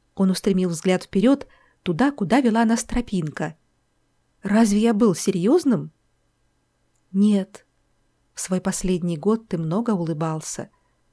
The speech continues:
Думаю, серьезным ты был исключительно на той фотографии.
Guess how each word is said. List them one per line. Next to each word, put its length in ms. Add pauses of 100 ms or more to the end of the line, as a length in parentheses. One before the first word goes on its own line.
(440)
Думаю, 500 (260)
серьезным 680
ты 100
был 300 (260)
исключительно 640
на 140
той 160
фотографии. 880